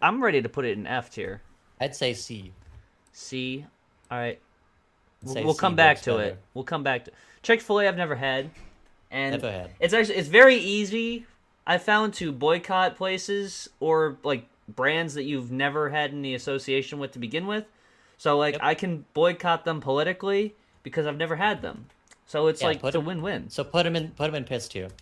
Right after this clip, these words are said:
Speaker 1: Put 'em in piss tier for po-,
Speaker 2: Even though we've
Speaker 1: politics.
Speaker 2: never been. Yeah.
Speaker 1: I think it's, yeah. Wingstop I've never had.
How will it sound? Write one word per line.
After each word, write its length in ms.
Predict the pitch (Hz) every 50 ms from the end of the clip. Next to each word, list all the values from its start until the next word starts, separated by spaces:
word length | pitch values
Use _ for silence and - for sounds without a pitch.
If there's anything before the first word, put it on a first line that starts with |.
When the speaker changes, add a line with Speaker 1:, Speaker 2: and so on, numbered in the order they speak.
| - - -
Speaker 1:
Put 100 | 220 240
'em 60 | 240
in 80 | 185 151
piss 320 | - 160 143 - - -
tier 220 | - 151 131 131 123
for 220 | - - 120 117 _ _ _ _ _ _ -
po-, 100 | - 135
Speaker 2:
Even 180 | 123 127 135 123
though 140 | 123 123 120
we've 120 | 117 110
Speaker 1:
politics. 20 |
Speaker 2:
never 220 | 117 113 107 107 101
been. 260 | 92 101 95 95 95 95 - _ - - - _ - _ - _ _ _ -
Yeah. 220 | 117 107 95 -
Speaker 1:
I 60 | 175
think 220 | 180 277 269 254 226
it's, 260 | 226 - - - - - -
yeah. 260 | 131 135 107 - - - _ _ _ _ _ _ _ _ -
Wingstop 580 | 127 160 196 208 208 - - - 190 180 180 175
I've 120 | 165 151
never 200 | 156 147 131 120
had. 340 | 110 117 110 104 92 113